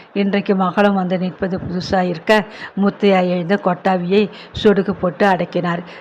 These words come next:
"வெத்தலை எங்க?" என்னமோ பேசணும்னு மலர்விழி கூப்பிட்டா. "அவசரமா வந்ததிலே மறந்துட்டேன், இதோ எடுத்துக்கிட்டு வரேன்." திரும்பியவளை, "நில்லு" என்று முத்தையா தடுத்தார்.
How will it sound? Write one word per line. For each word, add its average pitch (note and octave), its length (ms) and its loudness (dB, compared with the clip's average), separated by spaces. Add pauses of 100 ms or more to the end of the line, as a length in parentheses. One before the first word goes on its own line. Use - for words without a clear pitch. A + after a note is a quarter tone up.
"வெத்தலை G3+ 460 2
எங்க?" G3+ 300 0 (300)
என்னமோ G3 340 2 (100)
பேசணும்னு G3 580 2
மலர்விழி F#3 600 0
கூப்பிட்டா. F3 520 -2 (320)
"அவசரமா G3 640 4
வந்ததிலே F#3 420 0
மறந்துட்டேன், E3+ 600 -2 (280)
இதோ G3+ 200 6
எடுத்துக்கிட்டு G3+ 540 2
வரேன்." F#3 280 2 (340)
திரும்பியவளை, G3+ 720 4 (320)
"நில்லு" G3+ 340 4
என்று F#3+ 220 0
முத்தையா F#3 480 0
தடுத்தார். E3+ 460 -2